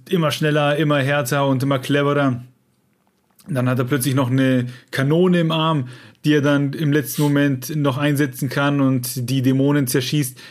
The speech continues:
Das wirkt alles so ein bisschen Hollywood-mäßig, ist auch trotzdem sehr cool, muss ja nicht automatisch, äh, deswegen schlecht sein. Aber da gibt's noch eine ganz andere Art von Gewalt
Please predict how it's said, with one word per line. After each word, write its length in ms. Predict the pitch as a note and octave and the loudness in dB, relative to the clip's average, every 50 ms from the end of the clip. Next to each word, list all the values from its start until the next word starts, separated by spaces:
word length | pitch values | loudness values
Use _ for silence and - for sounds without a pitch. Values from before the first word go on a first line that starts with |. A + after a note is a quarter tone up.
| - - _ _ _ | -20 -20 _ _ _
Das 340 | C#3+ C3+ B2+ - - C3 B2 | -4 -2 -2 -4 -4 -2 0
wirkt 200 | E3 G3 F#3+ A3 | 0 0 0 0
alles 220 | G#3+ G#3+ G#3 G#3 | 0 0 2 2
so 80 | G#3+ G3+ | 2 2
ein 40 | F#3+ | 2
bisschen 340 | F#3+ G3 G3+ F#3 F3 D#3 D3+ | 2 2 2 2 2 2 2
Hollywood-mäßig, 880 | F#3 A3 A3+ F#3+ F#3+ F#3 F3 E3+ F3 F#3+ F#3+ - A#3+ A#3 A#3 - - _ _ _ - | 2 4 4 4 2 2 2 2 2 0 0 0 -2 -2 -4 -6 -12 _ _ _ 0
ist 180 | G3 F3+ F#3 | 0 2 4
auch 260 | G3+ F#3+ F#3 F#3 - E3 - - - _ _ _ _ | 2 2 2 0 -4 -8 -10 -12 -14 _ _ _ _
trotzdem 400 | - D#3 E3 E3 - F3+ D#3+ D3 | 0 0 0 2 0 0 0 2
sehr 160 | C3 C#3+ C3 B2 - | 2 2 0 0 0
cool, 280 | D#3 E3 F3+ F#3 F#3 E3 | 2 4 4 4 2 2
muss 220 | C#3 C#3 C#3 C3+ B2 | 0 0 -2 0 0
ja 60 | C#3 | 0
nicht 160 | C3+ C3+ B2+ C#3 | 0 2 2 0
automatisch, 500 | B2+ B2+ C3 C3 C3 B2 B2+ B2+ - - | 0 2 2 0 0 0 -2 -6 -6 -4
äh, 280 | D3+ C#3+ C3+ C3 C3 B2 B2+ B2+ | -2 0 2 2 0 -2 -4 -6
deswegen 360 | D3+ C#3 C3 B2 - C3+ B2+ B2 | -6 -6 -6 -4 -2 -2 -2 -2
schlecht 300 | B2 C3+ D3 C#3 - - | -2 -4 -4 -4 -4 -4
sein. 300 | D#3+ D#3 D#3 C3 - - _ _ _ _ _ | -4 -4 -4 -6 -8 -14 _ _ _ _ _
Aber 560 | - C#3+ C3 C3+ C3 C3 C3+ C#3 C#3 B2+ B2+ - - - - | -4 -2 0 0 2 2 2 2 0 0 -4 -6 -14 -8 -4
da 120 | D3 C3+ | -2 0
gibt's 340 | B2+ D#3 F3+ B2 - - - | 0 0 0 0 -4 -4 -2
noch 160 | D#3+ D3 C#3+ | 0 0 0
eine 120 | D3 C#3+ C3 | 0 0 0
ganz 260 | D3+ D#3 D#3 - - | -2 -2 -2 -2 -2
andere 280 | D#3+ D#3 D#3 D3+ D3+ C#3+ | -2 0 0 0 0 0
Art 180 | D#3 F3 D#3+ | -2 -2 -2
von 180 | - E3 C#3+ C#3 | -2 -2 0 2
Gewalt 480 | C3+ C3 B2 C3 C#3 D#3+ E3 D#3+ - | 2 2 2 2 2 2 0 -2 -6